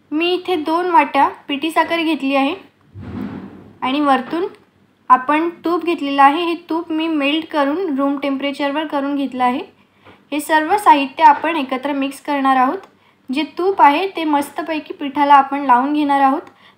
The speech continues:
म्हणजे आपण जे शंकरपाळ्या बनवत आहोत त्या मस्त खुशखुशीत अशा बनतील. आता मी इथे हळूहळू दूध टाकत आहे आणि हळूहळू याचं पीठ मळून घेत आहे.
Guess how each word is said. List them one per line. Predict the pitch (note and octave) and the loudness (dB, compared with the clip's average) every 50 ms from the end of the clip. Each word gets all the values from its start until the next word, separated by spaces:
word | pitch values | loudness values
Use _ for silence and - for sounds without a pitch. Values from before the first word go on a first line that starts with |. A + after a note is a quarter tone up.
| - | -6
म्हणजे | C4 C4 B3+ B3+ C4+ | -4 -2 -2 2 4
आपण | C4+ C4 C4 C4 C#4 C#4 | 4 4 4 2 -2 -4
जे | C#4 D4 | -4 -4
शंकरपाळ्या | D4 - D4 B3+ B3 D4+ D#4+ D#4 D#4 E4 D#4 E4 | -4 -4 -6 -6 -4 -4 -4 2 6 6 8 8
बनवत | E4 D#4 C#4+ C#4+ C#4+ D4 C#4+ D4+ | 6 4 0 -2 -2 -2 0 0
आहोत | D4+ E4 F4 | 0 0 0
त्या | - - D#4+ | -2 -4 -2
मस्त | C#4+ C4+ C4 C4 - D4+ D4 | -2 -2 -4 -4 -6 -10 -6
खुशखुशीत | - C#4 C4 - - C#4 C4 - E4 D#4 | -6 -6 -6 -6 -6 -6 -6 -6 -6 -6
अशा | D#4 D#4 D#4 D#4+ | -6 -6 -4 -4
बनतील. | D4+ D4+ D4 C#4 C4+ D#4 E4+ G4 - _ _ _ _ _ _ _ _ _ - _ _ _ _ _ _ _ _ - - - | -4 -2 -4 -4 -6 -8 -10 -10 -12 _ _ _ _ _ _ _ _ _ -20 _ _ _ _ _ _ _ _ -20 -6 -2
आता | C4 C4 B3 D#4 D#4 | -2 -2 0 0 -2
मी | E4+ F4+ F4+ | -2 -2 -4
इथे | E4+ E4+ F#4 | -4 -2 -2
हळूहळू | F4 D#4+ D#4 D4 D4+ E4+ F4+ F4 E4+ D#4 D4+ D#4 | 2 4 4 4 4 4 4 4 4 2 2 0
दूध | C4+ B3+ D4+ D4+ D#4+ D4+ - | -2 -2 -2 -2 -2 0 -2
टाकत | D4+ C#4+ C#4 C#4+ C4+ C4+ | -2 -2 -2 -2 0 2
आहे | C4+ C#4 C#4+ F#4 A#4+ - - - - _ _ | 2 2 2 -2 -6 -10 -14 -20 -20 _ _
आणि | - B3 B3+ C4+ C#4 | -10 -8 -6 -2 -2
हळूहळू | C4+ C4 B3+ B3+ C4+ C4+ C4+ B3+ B3+ D4+ G4 G#4+ - - - - - _ - | 0 0 0 0 0 0 0 0 -2 -2 -4 -6 -8 -14 -20 -20 -18 _ -10
याचं | A#3+ A#3 C4 D#4+ | -10 -8 -8 -8
पीठ | D#4 - D#4+ D#4+ D#4 E4 | -6 -4 -6 -4 -2 0
मळून | D#4 C#4 B3+ B3+ C#4+ D#4 | 0 2 2 0 0 -2
घेत | D#4+ D#4+ D#4 C#4 D4 | -2 -2 -2 -2 -2
आहे. | D4 C#4 E4 | -2 -2 -2